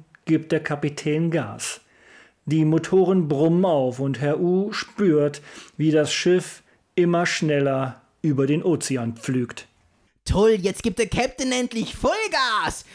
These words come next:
Speaker 2: Spürt hier die Beschleunigung und die Welle. Das ist ja wie auf der Kirmes da, Hanne.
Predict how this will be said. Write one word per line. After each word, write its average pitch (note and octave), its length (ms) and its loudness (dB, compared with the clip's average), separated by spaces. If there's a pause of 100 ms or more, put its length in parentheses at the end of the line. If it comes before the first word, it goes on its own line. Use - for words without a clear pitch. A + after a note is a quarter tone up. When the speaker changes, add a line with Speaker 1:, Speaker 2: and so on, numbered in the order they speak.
(100)
Speaker 2:
Spürt E3+ 480 -4
hier F3+ 160 -4
die D#3 140 -4
Beschleunigung F#3+ 840 -2
und F#3+ 160 -4
die F3+ 160 0
Welle. G3 380 0 (340)
Das B2 140 -14
ist C#3+ 180 -6
ja D3+ 140 -2
wie E3+ 160 0
auf F3 140 -2
der F3+ 100 -4
Kirmes C#4+ 640 -2
da, G#3 240 2
Hanne. D3 260 -4